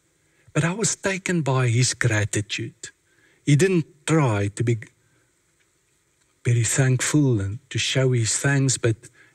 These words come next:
it was just dripping out of him. And then for his respect for other people, and then he did something strange when we went to eat. He said, "Guys, before we eat, can I just remind you where this food come from?" And he talked about nature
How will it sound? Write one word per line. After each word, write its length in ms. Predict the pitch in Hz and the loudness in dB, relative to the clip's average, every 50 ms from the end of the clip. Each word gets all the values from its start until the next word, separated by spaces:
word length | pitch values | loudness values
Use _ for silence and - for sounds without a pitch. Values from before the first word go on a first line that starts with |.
| _ _ _ | _ _ _
it 100 | - 127 | -4 0
was 140 | 139 151 - | 0 0 0
just 300 | - 180 180 160 - - - _ - 117 110 104 107 | 0 0 0 0 -2 -6 -10 _ -8 -6 -4 0 2
dripping 380 | 139 180 196 - - 120 107 | 2 2 2 0 -2 0 0
out 200 | 104 98 98 95 | -2 -2 -2 -4
of 120 | 87 80 - | -4 -6 -8
him. 220 | - - 123 113 - _ _ _ _ _ - _ _ _ _ _ - - - - - - - _ _ _ _ _ _ - | -10 -14 -16 -20 -20 _ _ _ _ _ -20 _ _ _ _ _ -20 -20 -20 -20 -20 -20 -20 _ _ _ _ _ _ -10
And 120 | 190 196 | -6 -4
then 380 | 202 226 226 220 196 185 165 - | -4 -2 -2 -2 -2 -4 -4 -4
for 220 | - - - 190 | -4 -2 0 2
his 200 | 180 175 151 - | 2 2 2 0
respect 580 | - 180 165 - - - - - 202 190 - - | 0 0 0 0 -2 -4 -4 -4 -4 -4 -4 -6
for 220 | - - 180 180 | -4 -2 -2 -2
other 220 | - 147 160 180 165 | -2 -2 -2 -2 -2
people, 360 | - - 160 143 - 127 120 | 0 0 -2 0 2 2 2
and 100 | 120 120 | 2 2
then 140 | 170 196 220 | 0 0 -2
he 100 | 254 254 | -4 -2
did 200 | 175 151 170 165 | 0 0 0 0
something 380 | - - 170 151 - 147 143 | 0 0 0 0 0 2 0
strange 520 | 127 - - - - 160 156 160 160 143 - | 0 0 -2 -2 -2 -2 -2 -2 -2 -2 0
when 200 | 131 131 127 117 | 0 2 2 2
we 180 | 113 123 143 | 2 2 2
went 300 | 147 135 131 127 127 117 | 2 2 0 0 0 -2
to 100 | - 160 | -4 -6
eat. 320 | - 143 165 147 117 104 - | -6 -2 0 0 0 0 -2
He 60 | 120 | -4
said, 240 | 117 - - 135 123 - _ | -4 -2 -4 -4 -6 -6 _
"Guys, 320 | - 123 123 135 139 - | -6 -6 -4 -4 -4 -4
before 340 | - - 123 - - 190 185 | -2 -2 -2 -2 -2 -4 -4
we 140 | 180 165 143 | -4 -4 -4
eat, 240 | - 110 98 92 - _ _ _ _ _ _ _ _ _ _ _ _ _ _ _ - | -4 -4 -6 -8 -12 _ _ _ _ _ _ _ _ _ _ _ _ _ _ _ -6
can 120 | - 139 | -2 0
I 60 | 147 | 0
just 300 | 156 - 190 180 - - | 0 0 0 -2 0 0
remind 540 | 185 180 165 139 113 107 110 113 113 110 107 | 0 2 2 2 2 2 2 2 2 2 0
you 60 | 113 | -2
where 120 | 104 107 107 | -2 -2 -2
this 200 | 110 110 - - | 0 -2 -2 -2
food 260 | - 123 120 113 - | 0 -2 -2 -2 -4
come 220 | - 113 90 87 | -4 -6 -4 -4
from?" 340 | - - - - - 98 101 _ _ _ _ _ _ _ _ _ _ _ _ _ _ _ _ - | -8 -10 -10 -10 -10 -12 -16 _ _ _ _ _ _ _ _ _ _ _ _ _ _ _ _ 0
And 100 | 117 135 | 2 2
he 40 | 160 | 2
talked 320 | - - 196 180 - - | 2 -2 -6 -6 -6 -6
about 260 | 156 165 156 160 151 | -4 -2 -2 0 0
nature 800 | 127 113 110 113 117 131 143 139 - - - 147 143 135 131 131 | 0 0 0 2 0 0 -2 -2 -4 -4 -2 0 0 2 2 2